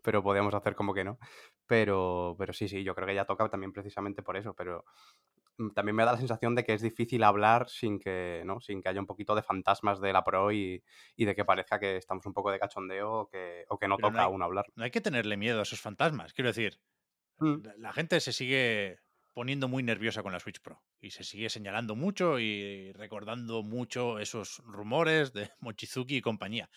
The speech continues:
Speaker 2: Yo siempre digo lo mismo, nosotros en el podcast Reload hemos hablado de esto porque, eh,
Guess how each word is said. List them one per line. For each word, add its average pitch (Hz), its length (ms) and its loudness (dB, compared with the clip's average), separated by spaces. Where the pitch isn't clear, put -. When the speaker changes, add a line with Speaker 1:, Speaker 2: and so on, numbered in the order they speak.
Speaker 2:
Yo 110 120 -4
siempre 170 220 2
digo 104 160 2
lo 87 80 -8
mismo, 147 320 -2
nosotros 117 300 -2
en 123 60 4
el 98 100 0
podcast 127 280 0
Reload 131 320 2
hemos 110 220 -2
hablado 120 280 4
de 131 100 6
esto 175 280 2
porque, 147 480 -2
eh, 85 260 -16